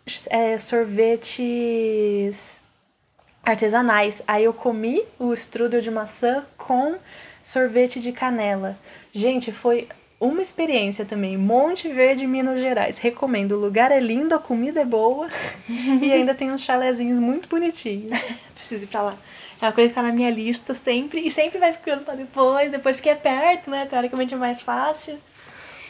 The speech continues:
Speaker 2: É, deixa eu só falar de uma outra viagem, um outro lugar marcante que pra mim, olha,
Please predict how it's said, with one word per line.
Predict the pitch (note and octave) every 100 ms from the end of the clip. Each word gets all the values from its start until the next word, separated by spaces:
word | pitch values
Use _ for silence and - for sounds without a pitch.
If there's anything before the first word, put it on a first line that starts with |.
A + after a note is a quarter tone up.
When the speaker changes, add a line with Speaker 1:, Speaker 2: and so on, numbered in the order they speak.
| - C4+
Speaker 2:
É, | C#4 C4+
deixa | C4+ C4
eu |
só | C#4+
falar | D#4 A4+ D#4+
de | C4+
uma | B3+ A#3
outra | F4 -
viagem, | F4+ C4+ A#3+ A3+ G#3
um | A#3+
outro | E4
lugar | E4+ B3+ A#3
marcante | B3 B3 - A#3 A#3 A3 A#3
que | A3+
pra | B3 A#3
mim, | A3+ C4 B3+ A3 - _ _ _ _ -
olha, | A#3+ G#3+ G#3